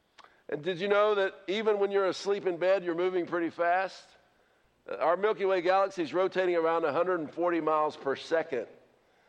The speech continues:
So in one minute's time, you'll, you've traveled eight thousand four hundred miles,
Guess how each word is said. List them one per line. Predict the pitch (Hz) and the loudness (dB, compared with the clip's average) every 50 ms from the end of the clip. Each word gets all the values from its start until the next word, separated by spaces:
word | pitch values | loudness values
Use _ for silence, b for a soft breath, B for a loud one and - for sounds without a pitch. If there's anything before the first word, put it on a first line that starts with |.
| b b | b b
So | b - 185 196 | b 0 2 2
in | 196 | 4
one | 190 196 208 208 | 4 4 4 4
minute's | 208 214 208 208 190 - - | 4 4 4 2 0 0 2
time, | 190 175 175 180 180 185 185 180 | 2 4 4 4 2 2 2 0
you'll, | 175 185 180 170 165 143 143 151 165 | 0 2 2 2 0 0 -4 -8 -8
you've | 175 185 170 - | -8 -8 -8 -6
traveled | - 196 180 185 185 170 165 170 | 0 2 4 4 4 4 4 4
eight | 180 185 185 175 - - - - - _ _ _ - | 4 4 0 -2 -6 -14 -20 -20 -20 _ _ _ 0
thousand | 170 165 165 170 170 147 143 170 165 143 | 2 4 4 4 2 2 0 -2 -4 -2
four | - 170 170 156 | -2 -2 0 0
hundred | 160 160 156 151 139 | 0 0 -2 -2 -2
miles, | 147 139 131 135 139 147 160 156 - - - | 0 0 2 2 2 2 0 -2 -6 -12 -20